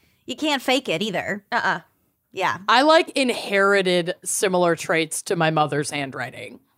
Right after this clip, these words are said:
Speaker 2: Your handwriting is very neat.
Speaker 1: Mm-hmm.
Speaker 3: I have pretty
Speaker 1: Mm-hmm.
Speaker 3: neat handwriting,
Speaker 2: Yeah.
Speaker 3: which is weird for someone with A D H D, but
Speaker 2: Uh-huh.
Speaker 1: We'll
Speaker 3: who knew?
Speaker 1: actually get to our own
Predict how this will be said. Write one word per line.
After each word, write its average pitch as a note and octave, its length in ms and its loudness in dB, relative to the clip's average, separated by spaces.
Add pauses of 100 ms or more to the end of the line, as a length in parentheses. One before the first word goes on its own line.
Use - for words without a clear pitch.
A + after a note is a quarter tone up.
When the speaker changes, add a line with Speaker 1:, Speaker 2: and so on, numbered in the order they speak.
(260)
Speaker 2:
Your G4+ 200 0
handwriting F4 440 4
is A3+ 200 0
very A3 560 0
neat. G3 560 -6 (280)
Speaker 1:
Mm-hmm. A3 440 -6 (280)
Speaker 3:
I G3 80 0
have A3+ 120 -2
pretty C4+ 180 0
Speaker 1:
Mm-hmm. C4 80 0
Speaker 3:
neat B3+ 180 -2
handwriting, D3 680 -6
Speaker 2:
Yeah. F#3+ 180 -2
Speaker 3:
which G#3 200 -2
is G3+ 100 -4
weird C4 260 0
for G3 120 -4
someone D3+ 340 -2
with D3 160 -4
A D3 120 -4
D C3+ 180 -4
H C3 240 -8
D, B2+ 340 -10
but - 260 -2
Speaker 2:
Uh-huh. G#3 280 -6 (340)
Speaker 1:
We'll D#4 220 0
Speaker 3:
who A4+ 80 6
knew? A#4 100 2
Speaker 1:
actually G#4+ 560 2
get F4 360 2
to C4 220 0
our G3 500 4
own E3+ 640 0